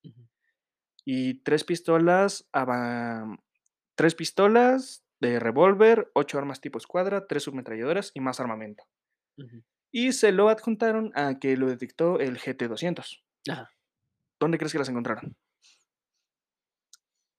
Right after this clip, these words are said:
Speaker 1: En una comisaría.
Speaker 2: Tiradas en el pasto.
Speaker 1: Ay, no, eso, eso.
Speaker 2: Y dicen que el G T doscientos lo ubicó
Speaker 1: <laughs>
Speaker 2: a la primera.
Speaker 1: No, eso, eh, yo dije,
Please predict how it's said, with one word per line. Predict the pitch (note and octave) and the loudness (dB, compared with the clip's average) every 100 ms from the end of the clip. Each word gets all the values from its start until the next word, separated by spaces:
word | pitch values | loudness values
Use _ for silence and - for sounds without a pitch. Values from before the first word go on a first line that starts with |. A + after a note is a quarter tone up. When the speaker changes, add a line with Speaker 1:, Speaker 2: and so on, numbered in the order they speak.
| _ _ | _ _
Speaker 1:
En | D3+ E3+ C#3 | -6 -4 -4
una | C3+ C#3 | -4 -6
comisaría. | - B2 A#2 B2+ B2+ A#2 - - - - _ _ _ | -8 -10 -10 -10 -10 -12 -12 -12 -12 -16 _ _ _
Speaker 2:
Tiradas | C3 A#2+ A2+ - | 2 4 4 0
en | |
el | G2+ | -6
pasto. | - - - - | -6 -6 -10 -6
Speaker 1:
Ay, | D#3+ F3+ | 2 2
no, | E3 G3 G3+ E3 C3+ E3 | 2 -2 -4 -8 -12 -12
eso, | - A3 | 0 2
eso. | G#3 - A3+ F3 F#3 _ - - _ _ - | 2 2 0 0 -4 _ -20 -20 _ _ -2
Speaker 2:
Y | F#3+ | 4
dicen | A#3 C4 C4+ | 6 8 8
que | G3 | 8
el | D#3+ | 8
G | A3+ A3 - | 8 6 6
T | A3 | 4
doscientos | G3 G3+ G3+ E3+ | 4 0 0 4
lo | D#3+ | 6
ubicó | D3 D#3+ G3+ C4 - | 6 6 10 10 10
Speaker 1:
<laughs> | |
Speaker 2:
a | F#3+ | 6
la | D#3+ C3 | 8 6
primera. | D3 C#3+ D3 C#3 A#2 G#2+ - | 4 2 2 2 0 -2 -12
Speaker 1:
No, | E3 F#3 F3+ | -12 -10 -8
eso, | F#3+ A#3 A3 F#3 D3+ | -6 -2 0 2 0
eh, | C3+ C3 B2+ - _ | -4 -8 -12 -14 _
yo | D#3 D3+ D3+ | -6 -2 -2
dije, | D3 C#3 - D3+ C3+ B2+ F3 F#3+ | -4 -8 -6 -6 -4 -8 -10 -12